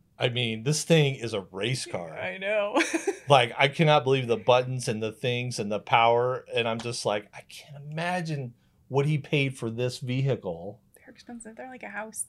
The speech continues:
Speaker 1: That he's in love with.
Speaker 2: Not in Denver, but a house somewhere
Speaker 1: But
Speaker 2: else.
Speaker 1: ultimately, it's like, "Whatever, dude. I c-, care less." I almost
Speaker 2: Mm-hmm.
Speaker 1: said I could give a shit, but
Speaker 2: That's fine. You can say you don't give a
Speaker 1: can
Speaker 2: shit
Speaker 1: we,
Speaker 2: on here. Oh, yeah,
Speaker 1: we
Speaker 2: totally.
Speaker 1: won't get beeped out?
Speaker 2: No.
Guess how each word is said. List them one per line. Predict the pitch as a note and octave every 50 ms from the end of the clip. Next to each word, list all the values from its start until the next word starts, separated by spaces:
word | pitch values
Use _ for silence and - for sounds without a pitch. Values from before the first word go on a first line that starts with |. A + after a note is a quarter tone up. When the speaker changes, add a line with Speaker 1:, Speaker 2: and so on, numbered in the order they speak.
| _ -
Speaker 1:
That | - C3 A#2+
he's | C3 D3+ D#3+ D3+ D#3+
in | E3 D#3 D3+ C#3
love | D3+ E3 F#3 E3+ D3
with. | B2 A2+ G#2+ G2 G2
Speaker 2:
Not | G#3 A3+ - -
in | A3
Denver, | G3+ G#3 G3 - F3 G3+
but | G3+ G#3 G3+ -
a | - G#3+
house | - A3 A3 - -
somewhere | - G#3 G3+ F#3+ F#3+
Speaker 1:
But | C3+ B2+ A#2 A2+ A2+
Speaker 2:
else. | -
Speaker 1:
ultimately, | C#3+ C#3+ D3 - D3+ C#3+ B2+ B2 A#2+ A2
it's | G#2+ G#2 - - -
like, | G#2+ G#2 G2+ G2 G2+ - - - - _ _ _ _ _ _ _ _ _ _ _ _
"Whatever, | B2+ A#2+ A#2+ F#2+ F2 E2 F2+ F2
dude. | E2 F2 F2 F2 - _ -
I | A2+ A#2 A2+ A2+ A2+
c-, | - - _ _ _ _ _ _ _ _
care | - - - A2 G#2 G#2+ -
less." | - - - - - - - - _ -
I | -
almost | A#3+ A3+ - A#3 A3+ -
Speaker 2:
Mm-hmm. | - F#2
Speaker 1:
said |
I | F#2
could | F2+ - -
give | F#2+ E2+
a | -
shit, | - - - - -
but | - A2 G#2 - _ -
Speaker 2:
That's | D#4+ E4 F4 -
fine. | - A4 G#4+ G#4+
You | A4 G#4
can | G#4+
say | - E4 C#4 C4+
you | A#3 G#3+
don't | G#3 G3
give | G3 - -
a | A3+
Speaker 1:
can |
Speaker 2:
shit | - C3
Speaker 1:
we, | B2+ C3 C3 C3+
Speaker 2:
on | C#3+ - - -
here. | - C3+ C3+ -
Oh, | C#4
yeah, | D#4 D4 C4
Speaker 1:
we | B2
Speaker 2:
totally. | B2+ B2
Speaker 1:
won't | C3+ C3 A2
get | B2+ A2+ G#2
beeped | B2 B2 A#2+ -
out? | B2 A#2+ C3+ - -
Speaker 2:
No. | - G3 F#3+ F#3+